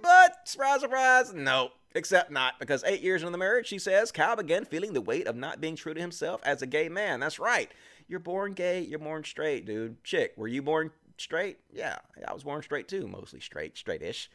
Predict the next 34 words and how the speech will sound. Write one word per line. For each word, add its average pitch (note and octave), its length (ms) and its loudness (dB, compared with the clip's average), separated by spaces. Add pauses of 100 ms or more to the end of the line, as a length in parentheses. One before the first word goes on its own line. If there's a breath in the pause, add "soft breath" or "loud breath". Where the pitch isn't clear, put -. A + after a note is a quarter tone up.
(960 soft breath)
He's D4+ 140 0
the D4 60 -2
same D4+ 240 8
fucking D4 240 2
way. C#4 380 2
Can F3 180 0
you A#3+ 80 -2
pray F3 200 4
your F#3+ 140 -2
straightness E3+ 380 0
away? E3+ 320 -2 (180)
See, F3+ 200 -4
I G3 80 6
don't A3 120 0
think F3+ 160 0
I F#3+ 60 2
could. A3 320 0
No D#3 80 -4
matter D#3+ 120 -4
how G3+ 120 -2
much A#3+ 160 -2
I F3+ 140 6
pray, D#3 440 6
I C#3 120 4
will D3+ 120 4
never D3+ 260 0
stop C3+ 300 -2
loving B2+ 260 0
vagina A#2 400 -2
and B2 120 -6
boobs. A#2 440 -4
That's E3+ 220 0
just - 280 -8 (260)
inherently G3 880 0